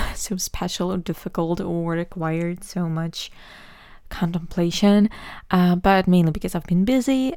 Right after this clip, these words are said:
and there is another thing I realized about this podcast, or any,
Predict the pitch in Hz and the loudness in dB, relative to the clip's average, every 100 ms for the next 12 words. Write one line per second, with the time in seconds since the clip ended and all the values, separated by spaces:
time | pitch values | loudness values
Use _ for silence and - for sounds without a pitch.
0 | - 202 196 196 202 202 220 240 254 - | 0 2 4 4 2 0 -2 -4 -6 -2
1 | 233 226 262 262 254 254 247 226 208 208 | 0 2 0 -2 -2 -2 2 4 4 4
2 | 202 202 202 190 - 170 180 180 170 180 | 2 2 2 0 -4 -2 0 0 0 -2
3 | 156 - 175 - 175 170 170 - - - | -4 -2 -2 -2 -2 -2 -2 -8 -16 -16
4 | - - 240 247 - 233 226 220 | -8 2 2 2 4 6 8 6